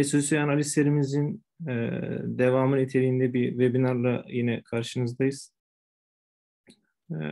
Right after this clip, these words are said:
en fazla karşılaştığımız on alarm tipi ve bunların incelemesi üzerine konuşacağız. Konu başlıklarımız kısaca şöyle olacak. Ee, olay müdahale süreci.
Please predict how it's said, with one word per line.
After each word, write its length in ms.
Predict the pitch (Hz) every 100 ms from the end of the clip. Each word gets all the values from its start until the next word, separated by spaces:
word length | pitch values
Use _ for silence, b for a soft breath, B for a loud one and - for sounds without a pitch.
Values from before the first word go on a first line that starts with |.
| -
en 160 | 151
fazla 360 | 143 143 131 135
karşılaştığımız 840 | 135 131 131 131 127 131 131 131
on 200 | 139 135
alarm 340 | 131 127 131 131
tipi 380 | - 131 156 - _ _ _ _ -
ve 260 | 151 160 -
bunların 380 | 147 143 143
incelemesi 800 | 143 143 143 139 139 139 143 135 - _ _ _ _ _
üzerine 680 | - 139 135 123 131 151 - -
konuşacağız. 800 | 147 139 127 - 143 - - _ _ _ _ _ - _ _ _ _ _ _ _ _ _ _ _ _ _ - _ _ _
Konu 240 | - 180 175
başlıklarımız 920 | 165 - - 165 165 165 175 - - _
kısaca 600 | - - 151 139 143 - _ _ _ _
şöyle 300 | - 151 135
olacak. 420 | 117 113 143 - _ _ _ 143
Ee, 40 | 135 131
olay 300 | 139 139 160
müdahale 380 | 156 143 147 143
süreci. 560 | 143 120 110 117 160